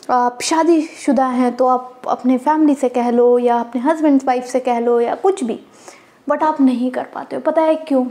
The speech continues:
सबसे बड़ी दिक्कत आती है जब कोई सामने वाला सुनना ही नहीं चाहता है, जब कोई सामने वाला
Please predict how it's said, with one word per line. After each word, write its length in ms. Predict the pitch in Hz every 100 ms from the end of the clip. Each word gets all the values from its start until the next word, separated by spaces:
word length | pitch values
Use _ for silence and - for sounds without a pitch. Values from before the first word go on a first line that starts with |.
| - -
सबसे 240 | 302 302
बड़ी 180 | 311 311
दिक्कत 380 | 269 277 - 285
आती 300 | 247 247 262
है 200 | 262 269
जब 220 | 269 262
कोई 120 | 277 269
सामने 520 | - 254 233 247 269
वाला 380 | 240 233 233 247 - - - - -
सुनना 320 | 247 233 240
ही 200 | 233 226
नहीं 200 | 220 226
चाहता 340 | 220 262 269
है, 140 | 269 262 _ _ _ _ _ -
जब 160 | 247 -
कोई 160 | 262
सामने 440 | 254 269 254 254 269
वाला 320 | 262 262 262